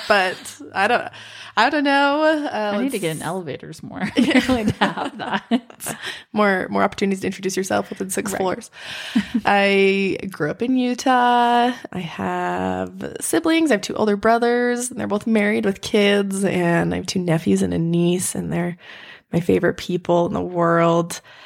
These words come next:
Speaker 2: I have a younger sister. All of them still live in Utah, so I get to see them often. I love my family. We do a lot together. We love to vacation, hang out. They like to play games more than I do, but I'm working on it.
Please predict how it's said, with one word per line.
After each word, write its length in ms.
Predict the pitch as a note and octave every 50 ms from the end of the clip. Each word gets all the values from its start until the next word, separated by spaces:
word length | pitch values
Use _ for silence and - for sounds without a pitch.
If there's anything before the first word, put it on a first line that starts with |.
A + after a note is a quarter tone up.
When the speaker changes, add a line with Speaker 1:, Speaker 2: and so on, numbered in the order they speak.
| - - -
Speaker 2:
I 0 | -
have 120 | G3+ F#3
a 40 | F#3
younger 320 | F#3 F3+ F3+ F3+ F3+ F#3
sister. 960 | F3+ - - G3+ F#3+ F#3+ - - - F#3 F#3 F3+ F3+ F3+ F3+ F3+ F3+ F3+ F#3 F#3+ - - - - - -
All 160 | - F#3+ F#3+
of 60 | G3 G3
them 260 | G3 F#3+ F#3+ F#3+ G3 G3
still 200 | - - F3+ F3
live 140 | E3+ E3+
in 100 | - -
Utah, 580 | A3 D#4+ F#4 F4+ - - E4+ E4+ E4+ E4+ E4 D#4+ - - - - - - - -
so 100 | - -
I 40 | F#3+
get 60 | G3
to 60 | G3 G#3
see 140 | - E4
them 120 | E4+ E4 -
often. 380 | - C#4 C#4 C#4 - C4+ C4
I 80 | A#3 G#3+
love 220 | G3 G#3 G#3 G3
my 160 | G3 G3 F#3+ F#3
family. 840 | F#3 F3+ F3+ F3+ F3+ F3+ F3+ F3+ F3 F3 F3 F3 F3 F3 F3 F3 - - -
We 100 | F#3+ F#3+
do 600 | F3 - F3+ F3 F3 F3 F3 E3+ E3+ E3+ E3+ - -
a 40 | F#3
lot 320 | F3+ F3 - F3+ F3 F3
together. 360 | - - - F#3 F#3 F3 F3+
We 100 | F3+ -
love 200 | F3+ - - E3+ -
to 800 | - - - - - F#3 - - - - - - F3+ F#3+ - - -
vacation, 500 | G3 F#3 F#3 - F#3+ F3+ - - F#3+ F3
hang 260 | D#3+ F#3 F#3 F3 F3+
out. 400 | F3+ F3 F3 F#3 F#3 - - - -
They 100 | - F3+
like 160 | F3+ F3 E3 -
to 60 | -
play 140 | - - -
games 640 | F3 - F3+ F3 F3+ F3+ F3+ F3+ F3+ F3+ F3+ F3+ -
more 120 | F#3+ F#3+ F#3+
than 160 | F#3+ - G3+ - -
I 340 | A#3 A#3+ C4 C4+ C4 C4 C4 A3+
do, 440 | - C#4 C4+ C4 B3+ B3+ B3+ B3+ A#3
but 120 | - F3
I'm 180 | F3 F3 F3 F#3
working 480 | G3 A#3+ C#4 C#4 - - D4 C#4+ C#4 C4+
on 320 | C4+ C4 C4 C4 B3+ B3+
it. 540 | B3+ B3+ B3+ B3+ B3 B3 B3 B3 A#3+ A#3+